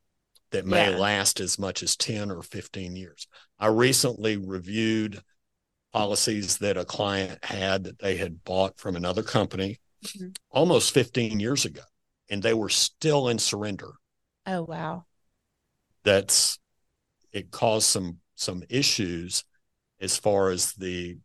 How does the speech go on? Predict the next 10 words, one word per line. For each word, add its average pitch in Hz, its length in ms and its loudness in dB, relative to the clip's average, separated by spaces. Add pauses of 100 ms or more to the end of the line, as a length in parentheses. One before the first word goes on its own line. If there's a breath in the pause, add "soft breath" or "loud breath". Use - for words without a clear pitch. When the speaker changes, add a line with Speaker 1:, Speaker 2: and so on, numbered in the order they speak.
(220)
Speaker 1:
potential 95 920 0
of 90 340 -4 (560)
doing 104 320 2
a 87 140 -6
tax-free 95 540 0
exchange 87 600 -2
into 85 280 -6
a 80 40 -6
new 80 160 -8
policy. - 640 -4